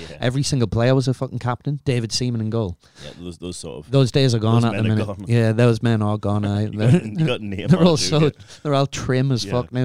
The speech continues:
Speaker 1: Can you
Speaker 2: like.
Speaker 1: imagine Neymar Junior against fucking
Speaker 2: <laughs> Yeah,
Speaker 1: Pearce?
Speaker 2: Keown and Adams and Pearce.
Speaker 1: <laughs> It would just, they would chuck him about like an empty
Speaker 2: <laughs> Aye, I
Speaker 1: tracksuit
Speaker 2: know.
Speaker 1: if they caught him.
Speaker 2: Like,
Speaker 1: But, uh, those
Speaker 2: oh, they'd catch him, like,
Speaker 1: <laughs>
Speaker 2: I reckon.
Speaker 1: Yeah.
Speaker 2: Stuart Pearce wasn't, it was quite nippy.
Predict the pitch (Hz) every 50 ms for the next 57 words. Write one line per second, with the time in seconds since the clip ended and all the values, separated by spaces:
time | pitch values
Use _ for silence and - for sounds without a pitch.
0 | 120 110 104 104 104 131 127 123 123 123 123 123 123 120 123 123 113 120 120 113
1 | 98 85 78 73 - - - 76 73 78 78 78 76 - - - _ - 82 80
2 | - 80 76 73 71 67 67 62 - _ _ _ - 131 120 92 - - 110 107
3 | 90 - - - 170 151 123 117 117 113 113 113 107 - 120 117 113 110 95 92
4 | - - 101 98 - - 123 - - - - - - - _ _ - - - -
5 | - - - - - _ - 226 220 208 - - - - 339 113 113 104 - -
6 | - - 101 101 101 104 87 87 92 - - 87 87 65 76 82 - - 120 123
7 | 127 110 123 123 120 113 127 123 - 143 127 113 - 123 135 131 107 98 98 117
8 | - - - 120 110 - _ _ _ _ _ - 101 104 101 101 98 98 95 92
9 | 85 95 117 131 147 143 147 143 139 139 - 156 160 156 - - 143 104 98 92
10 | 90 92 - - 104 113 135 143 123 107 85 90 101 101 135 - - - - -
11 | - - - - 233 247 247 - 180 190 226 226 - 175 160 147 143 131 127 123
12 | 139 147 - - 127 113 107 113 139 165 - 208 214 190